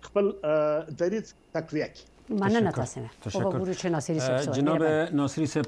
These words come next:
Speaker 3: اه، نظر شما رو هم در این مورد می‌خواستم چیزی که، اه، م، جناب حکمت صاحب گفتن. ولی در واقع، اه، با در نظر داشت یک خلایی که در راب-، روابط، ظاهراً در روابط بین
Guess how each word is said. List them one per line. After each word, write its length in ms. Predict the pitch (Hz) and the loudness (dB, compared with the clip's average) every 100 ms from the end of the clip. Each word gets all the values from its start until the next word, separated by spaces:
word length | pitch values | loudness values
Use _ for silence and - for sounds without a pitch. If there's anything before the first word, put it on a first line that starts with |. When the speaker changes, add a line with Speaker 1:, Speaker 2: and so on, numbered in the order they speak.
| - | 0
Speaker 3:
اه، 220 | 135 131 | 0 0
نظر 360 | 143 127 139 | 0 -2 -2
شما 220 | 139 139 139 | -2 0 0
رو 80 | |
هم 60 | 139 | 0
در 80 | 135 | 0
این 160 | 131 | 0
مورد 220 | 127 127 120 | 0 0 0
می‌خواستم 400 | 135 131 120 123 | -2 -2 -2 -2
چیزی 240 | - 120 | -2 -2
که، 320 | 117 117 113 117 | 0 0 0 -2
اه، 480 | 107 104 104 - | -2 0 -4 -4
م، 320 | 98 98 98 - - - - - - - - | -4 -2 -4 -8 -12 -20 -20 -20 -20 -20 -14
جناب 300 | 120 120 113 | -4 -2 0
حکمت 320 | 113 113 123 | -2 -2 -4
صاحب 180 | - 110 | -2 -2
گفتن. 320 | 104 - 120 107 - - - 196 | -2 -2 -4 -4 -10 -20 -12 -2
ولی 320 | 240 285 311 302 - - - - 120 117 | 0 2 0 -4 -12 -20 -16 -6 -4 0
در 140 | 143 | 0
واقع، 640 | 131 135 - 151 127 92 76 - | 2 0 0 0 0 0 -6 -6
اه، 180 | 120 120 | -4 -2
با 520 | 107 110 156 165 180 143 | -2 0 0 0 -2 -4
در 100 | 117 | -2
نظر 300 | 123 120 107 | 0 0 -2
داشت 380 | 110 131 135 - | -2 0 -2 -2
یک 240 | 127 123 117 | -2 -2 -4
خلایی 420 | - 120 127 120 | -4 -2 0 -2
که 120 | 127 | -2
در 140 | 107 | -2
راب-، 380 | 107 107 110 107 - | -2 -2 -2 -4 -6
روابط، 640 | 104 104 107 120 123 113 | -4 -4 -2 -4 -4 -8
ظاهراً 440 | 98 107 107 113 123 | -4 0 0 0 0
در 240 | 95 104 | -2 -2
روابط 480 | 107 113 107 117 - | -2 0 0 -2 -2
بین 680 | 113 95 107 107 107 104 | -2 -2 -2 0 0 -2